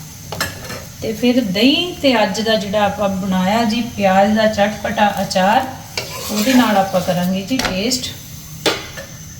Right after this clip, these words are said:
ਇਹ ਅਚਾਰ ਜ਼ਰੂਰ ਬਣਾ ਕੇ ਦੇਖਿਓ। ਇਹ ਤੁਸੀਂ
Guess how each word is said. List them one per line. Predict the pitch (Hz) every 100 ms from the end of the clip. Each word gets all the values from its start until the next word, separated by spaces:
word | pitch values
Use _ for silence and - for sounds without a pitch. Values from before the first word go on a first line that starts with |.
| - - - - - - - - - - - 247
ਇਹ | 247
ਅਚਾਰ | 226 208 214
ਜ਼ਰੂਰ | 247 277 294
ਬਣਾ | 254 285 277
ਕੇ | 247
ਦੇਖਿਓ। | 220 240 - 269 285 294 - - - - - - - - - - - - -
ਇਹ | 208
ਤੁਸੀਂ | - - 240 233 240 240